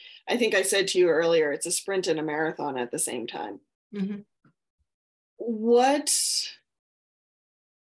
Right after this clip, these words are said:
Speaker 1: what keeps you going? Like, what's gonna get you
Speaker 2: <laughs>
Speaker 1: over the finish line? <laughs>
Speaker 2: Um,
Speaker 1: Besides your very awesome nail polish.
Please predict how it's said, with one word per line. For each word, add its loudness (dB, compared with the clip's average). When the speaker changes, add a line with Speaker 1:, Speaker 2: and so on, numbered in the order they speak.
Speaker 1:
what 2
keeps 2
you -2
going? -2
Like, -2
what's 0
gonna 0
get 0
you 2
Speaker 2:
<laughs> -10
Speaker 1:
over 2
the -4
finish -4
line? -4
<laughs> 2
Speaker 2:
Um, 2
Speaker 1:
Besides 4
your 2
very 2
awesome -2
nail -8
polish. -10